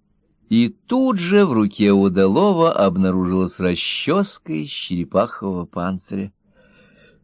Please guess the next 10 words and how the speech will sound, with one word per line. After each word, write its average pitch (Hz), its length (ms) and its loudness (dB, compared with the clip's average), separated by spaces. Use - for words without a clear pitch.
«Это 165 320 2
вам 147 280 2
на 117 160 -2
память», 139 460 0
сказал 87 320 -2
Гарик, 87 380 -2
усаживаясь 165 800 -4
на 165 60 -10
бетонную 139 560 -8
трубу. 110 520 -4